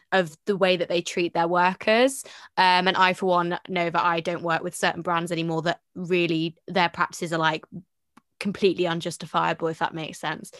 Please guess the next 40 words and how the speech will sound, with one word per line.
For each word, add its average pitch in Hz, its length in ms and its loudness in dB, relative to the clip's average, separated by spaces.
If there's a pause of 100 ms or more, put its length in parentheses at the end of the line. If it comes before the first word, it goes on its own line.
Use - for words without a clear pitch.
(400)
But 226 120 4
I, 214 160 4 (200)
on 226 160 2
your 220 160 2
fashion 214 400 0
point, 160 400 -4 (120)
um, 180 520 0
I, 180 220 -2 (120)
I, 190 160 0 (160)
I 196 40 0
hate 262 300 2
to 214 80 -4
bring 226 260 2
it 202 80 2
up, 165 260 2
I 175 80 2
really 196 300 0
do, 170 400 0 (260)
but - 180 2
TikTok, - 520 4
I 208 80 4
think, 202 260 0
has 180 160 -2
made 175 460 2
it 180 160 -2
a 170 100 0
lot 175 320 2
worse 180 500 2
recently. 233 640 0 (380)
I 208 140 2
feel 214 300 4
like 196 460 4
fashion 190 760 0
now 175 680 2
has 202 140 -6
become 190 320 -6
even 190 240 -6
more 202 200 0
disposable. 185 560 -6
Like, 156 280 -4